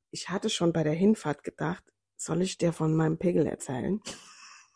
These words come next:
Ich hab nämlich auf dem Rücken, als ich letztes Mal die Kotzerei hätte Brecher hatte, da lag ich ja so viel im Bett.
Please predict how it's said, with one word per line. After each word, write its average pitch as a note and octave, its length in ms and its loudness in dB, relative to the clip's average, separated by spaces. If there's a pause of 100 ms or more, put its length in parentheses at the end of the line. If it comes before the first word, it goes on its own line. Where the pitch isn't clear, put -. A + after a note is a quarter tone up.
(120)
Ich - 180 -2
hab G#3 80 6
nämlich D#3+ 340 4
auf E3+ 140 2
dem E3 80 -2
Rücken, F#3+ 480 4
als E3+ 240 0
ich - 80 -6
letztes F#3 240 6
Mal F3+ 140 6
die D#3+ 120 -2
Kotzerei E3+ 580 4
hätte E3 200 2
Brecher E3 420 4
hatte, D3+ 260 0 (300)
da E3 80 0
lag G#3 300 12
ich - 100 -2
ja E3 100 6
so F3+ 120 0
viel G#3+ 180 6
im A3 140 8
Bett. D#3 280 8